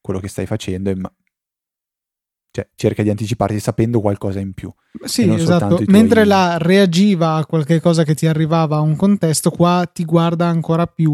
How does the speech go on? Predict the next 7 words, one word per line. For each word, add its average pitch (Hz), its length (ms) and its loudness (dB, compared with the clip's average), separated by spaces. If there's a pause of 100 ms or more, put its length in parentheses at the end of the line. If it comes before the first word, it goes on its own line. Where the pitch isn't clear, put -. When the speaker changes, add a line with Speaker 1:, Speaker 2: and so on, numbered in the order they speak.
(120)
Speaker 2:
a 151 120 0
trecentosessanta 151 920 -2
gradi. 151 440 -6 (1000)
Speaker 1:
Esatto, 113 340 -2
esatto, 98 220 -12
esatto. 107 380 -14 (1040)
Ehm, 113 640 -4